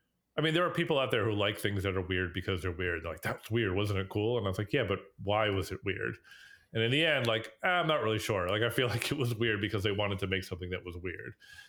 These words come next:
And every, like, there's nothing they, everything they wanted to say, like, they could have, they could have said without, like, dialing the weirdness up to eleven. Um,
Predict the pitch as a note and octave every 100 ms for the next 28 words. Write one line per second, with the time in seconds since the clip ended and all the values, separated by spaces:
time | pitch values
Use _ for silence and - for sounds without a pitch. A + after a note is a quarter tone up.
0 | - - G#2+ F#2+ F#2+ G2 - C3+ A#2 G#2+
1 | - - - - _ _ _ B2+ G#2 -
2 | - _ _ _ _ _ _ _ C3 B2+
3 | F3+ E3+ C3 A#2+ - - - _ C#3+ D3+
4 | F3+ D#3 C3 G#2+ A#2 A2+ G2+ G2 A#2 F#2+
5 | E2+ F2+ A2+ - _ _ _ _ _ _
6 | _ G#2 F#2 G2+ - A2 F#2+ - A#2 F#2+
7 | - _ - - A#2+ G#2+ A2 F#2 F#2+ G2
8 | G2 - - G#2+ F2+ - G2+ F#2+ F#2 F2
9 | F#2+ F2+ F2+ F#2 E2+ - F2 G2+ - -
10 | - - - - - - - G#2 F#2 F2
11 | F2+ F#2